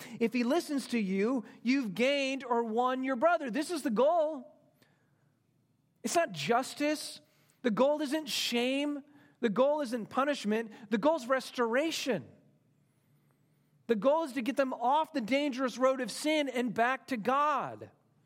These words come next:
See, if he's going after sin, your brother's in danger. His spiritual life is on a suicidal trajectory. He's taken with sin, and he needs your help. You've seen it. You, you, he needs your help to call him back.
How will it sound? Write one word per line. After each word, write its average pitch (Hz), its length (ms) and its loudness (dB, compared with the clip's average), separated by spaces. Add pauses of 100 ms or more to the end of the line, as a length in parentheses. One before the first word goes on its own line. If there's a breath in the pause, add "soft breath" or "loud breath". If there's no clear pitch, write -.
(600 soft breath)
See, 311 220 0
if 285 100 -2
he's 285 140 2
going 330 240 2
after 330 200 0
sin, 320 260 0
your 285 80 0
brother's 285 360 0
in 269 160 0
danger. 254 840 -2 (240 loud breath)
His 277 120 0
spiritual 233 480 0
life 277 220 2
is 269 100 -6
on 285 140 0
a 262 60 -2
suicidal 269 720 0
trajectory. 214 1000 -2 (640 loud breath)
He's 254 200 -2
taken 285 420 0
with 285 180 0
sin, 302 420 0 (200 loud breath)
and 254 140 2
he 254 80 0
needs 269 280 0
your 320 140 0
help. 240 300 0
You've 220 180 -4
seen 302 380 0
it. 240 200 0 (220 loud breath)
You, 214 120 0
you, 262 440 -2
he 262 140 2
needs 269 280 0
your 311 120 2
help 254 200 2
to 277 80 -6
call 226 240 0
him 285 120 -2
back. 302 480 0